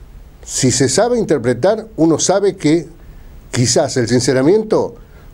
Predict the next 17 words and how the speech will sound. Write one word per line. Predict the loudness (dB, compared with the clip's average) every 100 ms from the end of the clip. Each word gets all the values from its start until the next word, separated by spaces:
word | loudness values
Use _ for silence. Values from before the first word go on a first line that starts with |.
| -6
produzca | 0 2 2 0 0
un | 2
cimbronazo | 0 0 2 2 2 0 0 0 -4 -16 -6
financiero | 0 2 2 2 2 2
internacional. | 2 2 2 0 0 0 0 -2 -8 -18 -20 -20 -20 -20 -14 -2
Grecia | 2 2 2 0 2
puede | 2 2 2
conseguir | 0 0 0 0 -2
tres | -4 -2 0
años | 2 2 2
de |
gracias, | 2 0 0 -2 -2 -6 -18 -20 -20 -18 -4
va | 0 2
a | 2
reestructurar | 0 0 -2 0 2 0 0
su | 0
deuda | 2 4 4 2